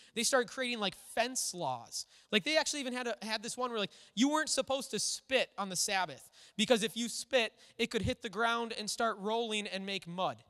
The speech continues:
And you can't work on the Sabbath. You can't make mud on the Sabbath. Like, is that, we laugh, like, that's ridiculous.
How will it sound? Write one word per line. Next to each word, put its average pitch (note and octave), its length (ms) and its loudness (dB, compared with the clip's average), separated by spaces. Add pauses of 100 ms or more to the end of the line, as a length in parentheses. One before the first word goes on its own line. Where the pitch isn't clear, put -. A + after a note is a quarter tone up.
(1900)
And G3 160 2
you G3+ 80 2
can't G#3 380 2
work G3+ 400 -4 (100)
on F#3 100 -6
the E3+ 80 -6
Sabbath. G3+ 440 2
You F3+ 60 -10
can't C#4 200 4
make F3+ 220 -4
mud E3 280 0
on D#3 120 -4
the C#3+ 80 -8
Sabbath. D#3 560 -2 (1000)
Like, A3+ 160 10
is A3 200 0
that, C4+ 180 4 (160)
we D#4+ 160 10
laugh, A#3 400 8
like, G#3 140 -2
that's - 200 2
ridiculous. G3 640 -2